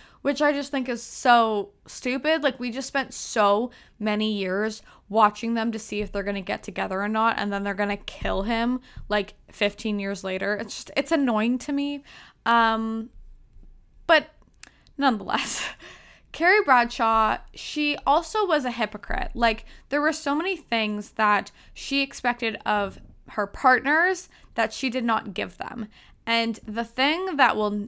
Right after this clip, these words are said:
I will never forgive her for is cheating on Aiden with Mister Big. Aiden was a fucking saint. Like, he was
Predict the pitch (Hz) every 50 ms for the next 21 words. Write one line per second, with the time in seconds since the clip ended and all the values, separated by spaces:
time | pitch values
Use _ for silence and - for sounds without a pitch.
0 | - - 208 214 240 294 277 247 214 196 190 190 196 202 202 208 202 185 - 202
1 | 196 196 196 - - 214 208 190 196 208 208 202 - 214 196 208 208 - - 196
2 | 202 202 196 190 190 - - - - _ _ _ - 226 233 226 220 208 196 -
3 | - - - - - _ - - - 240 226 214 202 190 190 - - 104 101 98
4 | - - - - - - - - - 104 - - - - - - 107 - - -
5 | 101 101 - - - - - - - - - - - _ - - 262 285 294 302
6 | - - 330 - 349 208 - - 220 226 214 208 214 208 196 - - _ _ _
7 | _ _ _ _ _ _ _ - - - - - - 269 - - 233 214 208 -
8 | - - 208 214 - - - - - - 226 226 220 214 - - - - 285 302
9 | 320 311 320 294 262 262 247 214 -